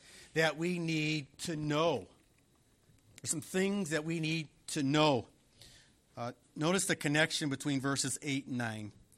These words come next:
Peter says, "Be sober-minded, be watchful. Your adversary, the devil, prowls around like a roaring lion seeking someone to devour. Resist him,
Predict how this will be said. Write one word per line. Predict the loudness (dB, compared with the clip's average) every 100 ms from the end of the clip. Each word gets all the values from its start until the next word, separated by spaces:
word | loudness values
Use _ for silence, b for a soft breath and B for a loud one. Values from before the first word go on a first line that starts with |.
| b b b -12
Peter | -6 -4
says, | -2 -2 -4
"Be | -4
sober-minded, | -2 0 2 4 6 6 4 2
be | 0
watchful. | 0 2 2 0 0 -2 -2 -8 B B B -8
Your | 2
adversary, | 4 4 2 4 4 4
the | 4
devil, | 6 6 4
prowls | 4 4 4
around | 4 2 4
like | 4 2
a |
roaring | 0 0 2 2
lion | 2 4 2 0
seeking | 0 -2 -2 -4
someone | 0 0 0 -2
to | -2
devour. | 2 4 4 2 B B B
Resist | 0 2 2 6 6 4 4
him, | 6 6 2